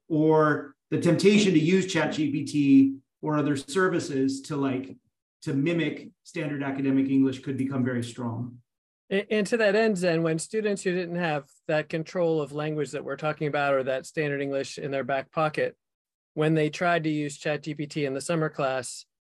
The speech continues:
Speaker 2: the, the writing became alien to them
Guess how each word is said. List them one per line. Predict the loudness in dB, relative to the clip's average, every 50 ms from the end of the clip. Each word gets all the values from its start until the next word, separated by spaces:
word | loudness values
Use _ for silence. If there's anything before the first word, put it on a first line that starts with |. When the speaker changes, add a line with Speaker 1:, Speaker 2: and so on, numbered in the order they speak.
| _ _ _
Speaker 2:
the, | -6 -4 -4 -4 -6 -8 -6
the | -2 0 0 2
writing | 2 2 4 4 4 2 2
became | 2 0 -2 -2 -2 -2 -2 -4 -4 -4
alien | -2 0 0 0 -2 -2 -4 -6 -8
to | -10 -12 -14 -14
them | -12 -14 -14 -14 -16 -18 -20